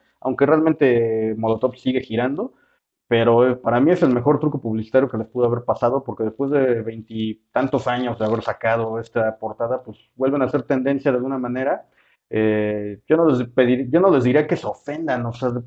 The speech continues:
de qué se van a ofender? Pero más que nada voy a los que se ofenden con la Generación de Cristal. La genera-, Generación de Cristal tiene sus opiniones, está bien, piden que se cancelen, no se van a cancelar, es la tendencia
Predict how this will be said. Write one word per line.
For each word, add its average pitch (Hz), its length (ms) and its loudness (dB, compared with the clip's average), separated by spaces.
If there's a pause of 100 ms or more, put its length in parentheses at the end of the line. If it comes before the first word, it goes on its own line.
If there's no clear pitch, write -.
de 139 100 -6
qué - 80 -16
se 254 100 -6
van 233 100 -4
a 220 60 2
ofender? 139 360 2 (320)
Pero 139 340 6
más 165 200 4
que 196 80 4
nada 175 640 4
voy 156 440 2
a 135 80 4
los 123 220 2
que 131 100 0
se 123 80 2
ofenden 151 300 4
con 135 160 2
la 120 80 4
Generación 127 440 0
de 139 80 -8
Cristal. 127 260 -4
La 139 60 -2
genera-, 214 280 -4 (380)
Generación 180 420 0
de 240 60 -10
Cristal 220 320 -8 (280)
tiene 156 200 -2
sus 117 180 -4
opiniones, 110 420 -4
está 160 200 -4
bien, 277 280 -8 (280)
piden 175 180 4
que 180 100 2
se 175 140 0
cancelen, 170 580 0
no 117 120 -6
se 143 100 -2
van 143 140 -2
a 139 80 -2
cancelar, 135 580 0
es - 260 -8
la 127 220 -4
tendencia 123 720 -2